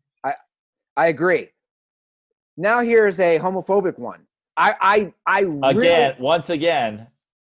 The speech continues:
Speaker 2: a quote by former Reds owner Marge Schott. This is
Speaker 1: By
Speaker 2: a
Speaker 1: the
Speaker 2: quote by Marge Schott.
Speaker 1: This is one I remember opening the newspaper as a kid in middle school,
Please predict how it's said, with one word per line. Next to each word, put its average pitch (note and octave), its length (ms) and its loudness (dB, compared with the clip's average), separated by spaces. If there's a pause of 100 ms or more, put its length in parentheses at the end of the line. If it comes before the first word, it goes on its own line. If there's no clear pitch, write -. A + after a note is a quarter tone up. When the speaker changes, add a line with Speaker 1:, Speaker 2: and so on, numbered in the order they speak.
Speaker 2:
a A#2 100 -6
quote C3 640 -2 (720)
by G#2+ 140 -6
former C3 400 -6
Reds A#2+ 300 -4
owner G#2+ 340 -6 (160)
Marge G#2+ 460 -2 (340)
Schott. - 500 -8
This A2 160 -10
is - 60 -20
Speaker 1:
By F#3 80 2
Speaker 2:
a F#3 40 -2
Speaker 1:
the F#3 80 -6
Speaker 2:
quote D#3 280 -4 (500)
by G#2 180 -6
Marge G#2+ 520 -6 (140)
Schott. - 380 -10 (220)
Speaker 1:
This G#3+ 220 0
is C4 140 -4
one B3 180 -2
I G3 140 -2
remember F#3+ 680 -2
opening A3 480 -4
the G3 80 -4
newspaper D#3 1040 -8 (480)
as D3 320 -4
a C3 320 -8 (240)
kid G3 380 -4
in C#3 420 -8
middle C4 260 -2
school, - 420 -14